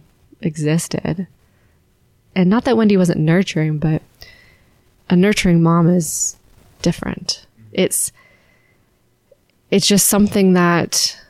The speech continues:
a lot of people miss. And I, I didn't know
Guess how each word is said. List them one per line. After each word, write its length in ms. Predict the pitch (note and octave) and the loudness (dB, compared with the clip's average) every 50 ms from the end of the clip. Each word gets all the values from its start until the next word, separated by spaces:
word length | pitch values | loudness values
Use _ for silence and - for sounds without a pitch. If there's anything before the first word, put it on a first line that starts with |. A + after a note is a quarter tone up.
| _ _ _ _ _ _ _ _ _ _ _ _ _ _ _ _ _ _ _ _ _ _ - | _ _ _ _ _ _ _ _ _ _ _ _ _ _ _ _ _ _ _ _ _ _ -4
a 80 | - F#3 | 0 2
lot 340 | F#3 F3+ F3+ F3+ F3+ F#3 | 2 2 2 2 2 2
of 80 | F#3+ F#3 | 2 2
people 380 | - - F#3 - - E3 D#3 D#3 | 2 2 4 4 4 2 2 2
miss. 720 | D#3 D#3 D#3 D#3 - - F#3+ F3+ - - - - - - - | 2 2 0 0 0 -2 -4 -6 -8 -10 -12 -12 -12 -8 -4
And 140 | - E3+ F3 | 0 2 2
I, 160 | E3+ E3 - - - - | 2 2 0 -2 -4 -2
I 60 | F3 | -2
didn't 360 | D#3+ - F#3 F3 D#3+ E3+ E3+ | 0 2 2 2 2 2 2
know 520 | E3 E3 E3 D#3+ D#3+ D#3 D#3 D#3+ E3 E3 | 4 4 2 2 2 0 0 -2 -4 -4